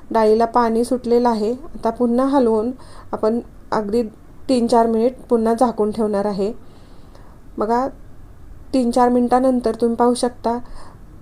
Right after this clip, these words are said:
कांद्याच्या पातीतलं सर्व पाणी आटलेलं आहे. आता यामध्ये दोन चमचे भाजलेल्या शेंगदाण्याचा जाडसर कूट घालून व्यवस्थित असं मिक्स करून घेऊया. पाहता क्षणी खावीशी वाटणारी अगदी मस्त अशी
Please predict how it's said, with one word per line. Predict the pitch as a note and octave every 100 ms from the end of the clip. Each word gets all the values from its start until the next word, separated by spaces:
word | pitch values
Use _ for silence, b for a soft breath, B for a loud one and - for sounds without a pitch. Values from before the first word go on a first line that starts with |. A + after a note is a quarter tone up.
| -
कांद्याच्या | A#3+ A3+ A#3 C4
पातीतलं | B3+ A#3 A3+ A#3 A#3+
सर्व | B3 A#3+ B3+
पाणी | B3+ A#3 A3
आटलेलं | A3 A3 A3+ A#3
आहे. | A3 F#3 G3+ B3 B B B -
आता | A3
यामध्ये | A3 A#3+ C#4+ C4 G#3 G#3 A#3 - B B -
दोन | G#3+ B3 C4+
चमचे | D4 B3 B3 C4+ C4+ B B B - - - - - - A3
भाजलेल्या | B3 A#3+ B3 B3+ C4
शेंगदाण्याचा | C4 A#3+ A#3 A#3 A#3
जाडसर | A3+ A3 G#3+ A#3 A#3+
कूट | B3 B3
घालून | B3 G#3+ G#3 A#3+ - B B -
व्यवस्थित | A#3 A#3+ B3+ C4+ C4
असं | B3+ A#3+
मिक्स | A#3 A#3+
करून | - A#3 A3+ A3+
घेऊया. | A3+ G3+ G#3 A3 - B B B B
पाहता | A#3 A3+ A3+ B3+
क्षणी | - B3+ B3 B3
खावीशी | B3 A3+ A3 A#3+
वाटणारी | A#3 A3+ G#3+ A3+ A3 A#3 A#3 B -
अगदी | A3 G3+ A#3+
मस्त | B3 C4 - B3+
अशी | A#3+ A3